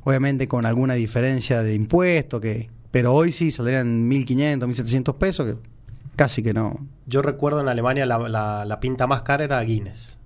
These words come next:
Speaker 1: Mirá.
Speaker 2: Costaba diez euros.
Speaker 1: Guinness que costaba diez euros. Bueno,
Speaker 2: Sí.
Speaker 1: de, no sé si será por alguna cuestión entre Irlanda y Alemania.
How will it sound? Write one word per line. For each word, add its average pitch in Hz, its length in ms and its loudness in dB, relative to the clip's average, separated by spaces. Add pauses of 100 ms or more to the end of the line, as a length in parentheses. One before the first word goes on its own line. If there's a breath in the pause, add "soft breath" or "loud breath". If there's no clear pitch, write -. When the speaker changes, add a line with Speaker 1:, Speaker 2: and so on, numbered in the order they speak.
(180)
Speaker 1:
Mirá. 120 180 4
Speaker 2:
Costaba 127 200 -2
diez 123 340 -2
euros. 98 580 -8 (1600)
Speaker 1:
Guinness 160 300 2
que 139 100 -4
costaba 127 380 0
diez 117 160 0
euros. 107 160 -4
Bueno, 139 380 0
Speaker 2:
Sí. - 140 -10 (320)
Speaker 1:
de, 123 680 -6 (1040 soft breath)
no 190 160 4
sé 175 180 2
si 135 260 0
será 135 280 2
por 127 120 0
alguna 127 280 0
cuestión 131 400 0
entre 120 240 0
Irlanda 127 360 2
y 117 40 0
Alemania. 147 580 0